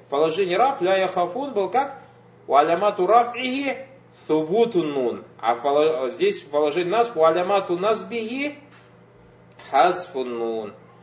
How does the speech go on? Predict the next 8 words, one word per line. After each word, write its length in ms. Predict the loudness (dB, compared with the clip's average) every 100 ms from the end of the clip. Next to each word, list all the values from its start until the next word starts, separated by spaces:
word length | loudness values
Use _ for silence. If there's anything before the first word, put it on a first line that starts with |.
| -20 -20 -20 -20 -20 -20 -12
«Юаззибу 640 | 0 4 4 2 -6 -2
Аллаху 500 | -2 0 4 4 4 0
аль-куффара 840 | 0 -2 -2 2 6 8 8 4
лианнахум 720 | 4 4 4 2 2 2 2
лям 320 | 2 2 2
юти'у 1120 | 0 -4 -4 -4 -8 -2 0 2 2 2 2 4
авамираху». 840 | 4 4 4 2 2 2 0 -6
Предложение. 720 | -8 -4 -2 0 0 -2 -6